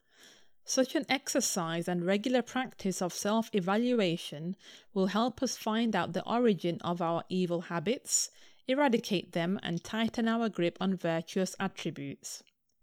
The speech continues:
Feeling of contentment and ecstasy resulting from such transformation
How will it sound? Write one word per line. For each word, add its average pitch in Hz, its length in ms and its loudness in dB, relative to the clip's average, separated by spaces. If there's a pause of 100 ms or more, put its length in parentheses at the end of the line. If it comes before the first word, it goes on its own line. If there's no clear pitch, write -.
(500)
Feeling 254 440 2
of 208 160 0
contentment 208 840 -2
and 180 160 -2
ecstasy 175 720 -4
resulting 180 560 0
from 175 240 -4
such - 300 -8
transformation 175 960 -4